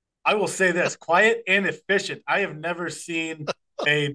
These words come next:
Speaker 1: better group of subcommittee hearing speakers than the librarian. Like, there was a lot of 'em, but they still got that baby done. They made their points, uh, effectively and efficiently, and that, that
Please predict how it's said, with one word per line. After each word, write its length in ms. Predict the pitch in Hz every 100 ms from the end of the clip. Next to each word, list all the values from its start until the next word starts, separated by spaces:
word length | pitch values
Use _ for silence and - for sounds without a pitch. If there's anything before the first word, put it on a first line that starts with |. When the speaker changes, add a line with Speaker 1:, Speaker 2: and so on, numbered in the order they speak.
| -
Speaker 1:
better 320 | 170 175 175
group 320 | 160 170 160
of 140 | 151
subcommittee 680 | - - 170 156 175 156 160 156
hearing 360 | 151 156 156
speakers 640 | 147 - 160 156 147 123 - _ _ _ _
than 120 | 147 147
the 60 |
librarian. 640 | 143 139 139 147 151 135 127
Like, 220 | 131 127
there 160 | 160 208
was 220 | 214 147
a 40 |
lot 300 | 143 143 151 175
of 80 |
'em, 260 | 196 202 - _ _
but 120 | 135
they 160 | 170 196
still 280 | 208 214 208
got 240 | 165 143
that 180 | 147 143
baby 300 | 147 151 147
done. 260 | 147 151 143
They 140 | 147
made 260 | 160 160 156
their 120 | 147 143
points, 520 | 151 165 160 - - _ _ _ _
uh, 240 | 147 135 131
effectively 760 | 139 - 165 160 185 170 165
and 100 | 139
efficiently, 520 | 127 - 165 180 175 160
and 180 | 139
that, 200 | 139 147 -
that 240 | - 147